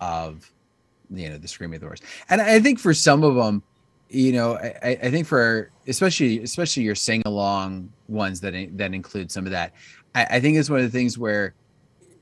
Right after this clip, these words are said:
and, and I could be wrong about this, that people and your clients and your customers are more apt to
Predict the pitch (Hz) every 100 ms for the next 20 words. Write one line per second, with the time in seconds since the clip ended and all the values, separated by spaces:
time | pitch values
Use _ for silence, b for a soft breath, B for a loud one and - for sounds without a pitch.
0 | _ _ _ _ - 123 101 107 101 131
1 | 143 123 95 87 104 - b _ 117 117
2 | - _ _ _ _ _ - 175 175 165
3 | 160 147 - _ - 123 117 - 151 147
4 | 139 135 - - 110 110 143 135 143 123
5 | 120 - - 113 107 107 117 120 143 156
6 | - 127 123 - - - - 117 110 104
7 | 104